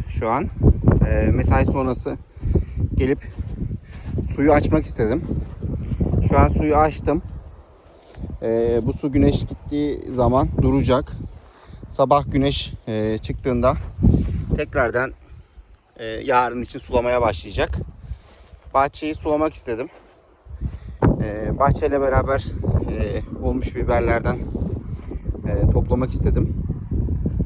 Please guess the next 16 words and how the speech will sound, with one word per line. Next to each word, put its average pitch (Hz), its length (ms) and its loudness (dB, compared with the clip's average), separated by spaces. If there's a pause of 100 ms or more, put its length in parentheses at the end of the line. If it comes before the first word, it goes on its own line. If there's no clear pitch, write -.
(680)
Şu - 100 6
an - 140 8
için 160 220 4
bahçenin 147 480 6
durumu 151 300 4
güzel. 147 340 2 (1160)
E, 110 480 4 (240)
buraların 135 320 6
otunu 135 320 2
yolduğum 139 420 6
için 139 300 0 (920)
toparlandılar. 135 840 4 (260)
E, 107 380 0 (640)
gerçekten 135 500 2
işlere 131 340 0
yetişmek 135 520 -4